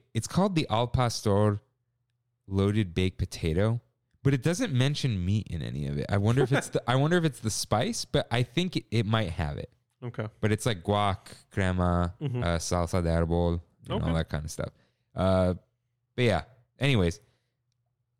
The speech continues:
Speaker 1: real easy to order on the tram 'cause you're not walking, you're just,
Speaker 2: Yeah.
Speaker 1: you're chilling, you know? So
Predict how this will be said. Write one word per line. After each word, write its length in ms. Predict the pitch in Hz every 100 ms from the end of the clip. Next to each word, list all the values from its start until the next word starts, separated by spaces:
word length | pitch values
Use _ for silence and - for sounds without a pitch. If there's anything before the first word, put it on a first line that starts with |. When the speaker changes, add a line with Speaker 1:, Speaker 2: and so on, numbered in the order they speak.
| _ _
Speaker 1:
real 240 | 139 226 185
easy 380 | 151 156 151
to 80 | 135
order 400 | - 123 123 120
on 180 | 98 98
the 80 | 76
tram 540 | - 92 90 107 120
'cause 160 | - 90
you're 100 | 92
not 160 | 82
walking, 540 | 65 87 90 110 123 123
you're 120 | 92
just, 200 | 85 82
Speaker 2:
Yeah. 160 | 117 101
Speaker 1:
you're 80 | -
chilling, 400 | - 92 101 123 -
you 60 | 110
know? 100 | 113 _ _ _ _ _ _ _ _ -
So 400 | - 110 104